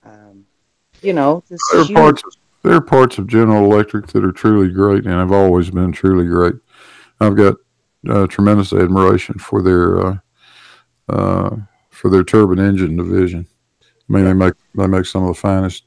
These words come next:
Speaker 2: jet engines in the world as far as
Speaker 1: And still
Speaker 2: the gener-,
Speaker 1: do.
Speaker 2: electric generators and turbines, you know, for the, for power plants. They're, they're as good as they come.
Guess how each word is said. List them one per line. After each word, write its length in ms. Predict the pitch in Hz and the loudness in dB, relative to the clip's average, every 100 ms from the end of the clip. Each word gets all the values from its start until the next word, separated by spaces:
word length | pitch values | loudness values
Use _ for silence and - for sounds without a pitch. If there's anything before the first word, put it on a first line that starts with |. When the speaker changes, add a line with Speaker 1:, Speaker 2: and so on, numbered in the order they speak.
| _ | _
Speaker 2:
jet 260 | - 98 90 | 0 2 2
engines 400 | 95 95 85 95 | 0 0 -4 -6
in 80 | 87 | -4
the 60 | |
world 320 | 90 95 90 | 0 2 2
as 80 | 90 | 0
far 280 | - 98 95 | 0 0 0
as 120 | 85 | 0
Speaker 1:
And 160 | 156 151 - | -2 -2 -6
still 340 | - - 160 143 | -20 0 2 4
Speaker 2:
the 60 | |
gener-, 320 | 117 117 120 | 6 4 4
Speaker 1:
do. 20 | - - 110 | -2 -10 -10
Speaker 2:
electric 280 | 110 95 | -6 -4
generators 680 | 87 107 104 98 92 92 87 | 0 2 4 4 2 0 -4
and 100 | 95 | -6
turbines, 560 | 95 101 95 95 - - | 0 2 2 -2 -6 -8
you 80 | 110 | -6
know, 140 | 107 | -6
for 160 | - - | -8 -8
the, 240 | 104 101 - | -8 -10 -14
for 280 | - 101 | -6 -6
power 340 | 95 - 90 90 | -4 0 0 0
plants. 440 | - 95 98 - | -4 -6 -6 -8
They're, 180 | 101 101 - - - - _ _ | -6 -8 -10 -20 -20 -20 _ _
they're 340 | 107 101 92 90 | 4 6 6 4
as 160 | 92 | 2
good 220 | - 104 | 4 4
as 160 | 92 - | 4 0
they 100 | 87 | -6
come. 400 | - 104 95 | -4 -2 -2